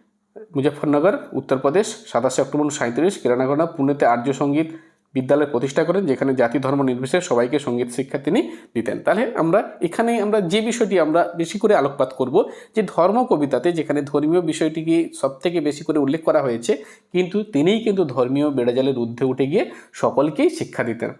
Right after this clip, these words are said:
শুধু তাই নয়, মহীশূর রাজদরবার থেকে সঙ্গীত রত্ন উপাধি লাভ করেন। তার সঙ্গীতের প্রতি নিষ্ঠা এবং অসাম্প্রদায়িক দৃষ্টিভঙ্গি তাকে ভারতীয় সঙ্গীতের ইতিহাসে অমর করেছে। এরপরে আমরা আরেকজন বিশ্ববিখ্যাত মানুষ সম্পর্কে আমরা জানবো, আইনস্টাইন, অ্যালবার্ট আইনস্টাইন। বলছে, জার্মান মার্কিন তাত্ত্বিক পদার্থবিজ্ঞানী তিনি।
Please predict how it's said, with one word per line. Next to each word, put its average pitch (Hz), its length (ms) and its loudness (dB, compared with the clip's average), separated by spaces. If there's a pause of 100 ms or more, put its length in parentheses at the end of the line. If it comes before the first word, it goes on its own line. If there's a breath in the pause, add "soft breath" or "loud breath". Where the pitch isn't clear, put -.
শুধু 135 180 -2
তাই 123 180 2
নয়, 180 160 2 (320 loud breath)
মহীশূর 170 360 2
রাজদরবার 147 480 2
থেকে 160 200 0
সঙ্গীত 135 340 0
রত্ন 143 200 0
উপাধি 139 280 0
লাভ 143 220 2
করেন। 220 200 2
তার 117 140 2
সঙ্গীতের 127 360 -2
প্রতি 131 200 -2
নিষ্ঠা 139 320 0
এবং 151 160 2
অসাম্প্রদায়িক 123 480 -2
দৃষ্টিভঙ্গি 147 520 -2 (200 loud breath)
তাকে 123 160 0
ভারতীয় 110 340 0
সঙ্গীতের 120 340 -2
ইতিহাসে 127 340 -2
অমর 120 260 -2
করেছে। - 340 -6 (380 soft breath)
এরপরে 202 320 4
আমরা 151 400 2
আরেকজন 143 460 2
বিশ্ববিখ্যাত 143 680 -2
মানুষ 120 340 -2
সম্পর্কে 120 340 -2
আমরা 123 180 0
জানবো, 123 520 -2
আইনস্টাইন, 123 500 -2
অ্যালবার্ট 117 320 0
আইনস্টাইন। 131 500 0 (340 loud breath)
বলছে, 208 320 2 (220)
জার্মান 147 340 4
মার্কিন 147 400 0
তাত্ত্বিক 139 340 -2
পদার্থবিজ্ঞানী 135 560 0
তিনি। 160 300 -2